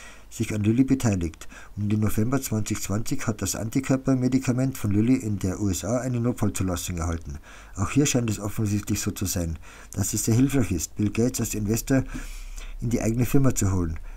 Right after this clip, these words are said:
wenn man Aufträge im Rahmen der E-U-Programme und anderer staatlicher Programme bekommen möchte. Meine weiter oben aufgestellte Behauptung, dass Bill Gates die Verwendung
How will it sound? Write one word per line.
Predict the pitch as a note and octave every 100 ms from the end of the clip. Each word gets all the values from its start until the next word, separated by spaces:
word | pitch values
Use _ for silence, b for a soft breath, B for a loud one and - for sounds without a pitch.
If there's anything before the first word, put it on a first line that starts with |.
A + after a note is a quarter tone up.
| B
wenn | G2+
man | G#2
Aufträge | G2+ G#2 B2 B2+ B2
im | A2+
Rahmen | G2 G2+ B2+ A#2+
der | G#2+
E-U-Programme | G#2 A2+ - A#2+ B2 C3+ B2
und | A2+ G2+
anderer | G#2 A2+ B2
staatlicher | - F#2+ - A2+
Programme | A2+ G2+ F#2+ A2 A2+
bekommen | B2+ - A#2+ G2+
möchte. | F2+ - E2 D#2+ B B B B B B -
Meine | G2 A#2 G2
weiter | G#2+ C3 C#3+
oben | C3 C3+
aufgestellte | A2+ B2+ - - - - C3 - B2+ C3 A2+
Behauptung, | G2+ G2 G#2 C#3 A#2+
dass | G#2 -
Bill | A#2
Gates | G2+ A2+ - -
die | A#2
Verwendung | G#2 F#2+ A2 C3+